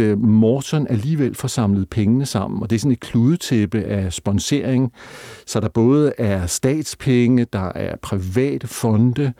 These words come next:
der er firmaer, alle mulige stykker i kassen, og til sidst får han råd til at, at købe en hvalfangerbåd, eller sådan en sælfangerbåd, som hedder, øh, som de kalder Aurora, efter,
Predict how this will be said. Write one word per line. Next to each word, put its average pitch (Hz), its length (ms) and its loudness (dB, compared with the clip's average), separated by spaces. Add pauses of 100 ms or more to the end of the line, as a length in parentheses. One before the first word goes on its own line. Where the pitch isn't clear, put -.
(380)
der 104 240 0
er 90 120 -4
firmaer, 135 800 0 (140)
alle 185 340 2
mulige 139 500 0
stykker 123 360 0
i 113 60 0
kassen, 107 460 -2
og 113 80 -4
til - 100 -10
sidst - 420 -2 (320)
får 151 120 -2
han 139 120 2
råd 123 220 0
til 139 340 -4
at, 101 140 -2 (280)
at 107 100 -6
købe 139 500 0 (140)
en 90 420 -2 (100)
hvalfangerbåd, 131 800 -2 (360)
eller - 140 -8
sådan 107 200 -2
en 95 100 -2 (260)
sælfangerbåd, 117 1200 0 (680)
som 110 180 0
hedder, 98 380 0
øh, 95 200 -4
som 101 140 -2
de 90 120 -8
kalder 90 280 -4 (220)
Aurora, 107 460 0 (720)
efter, 107 600 0